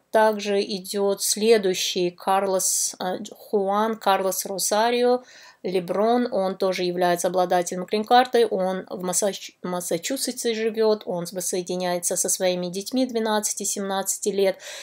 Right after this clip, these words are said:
и также из-за этой прокламации он не может воссоединиться.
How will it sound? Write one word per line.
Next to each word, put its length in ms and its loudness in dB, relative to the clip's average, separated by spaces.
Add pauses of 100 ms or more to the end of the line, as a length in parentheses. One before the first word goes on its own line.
(140)
и 140 -2
также 480 4
из-за 180 2
этой 240 4
прокламации 680 -2
он 160 -2
не 80 -4
может 380 -4
воссоединиться. 1040 -2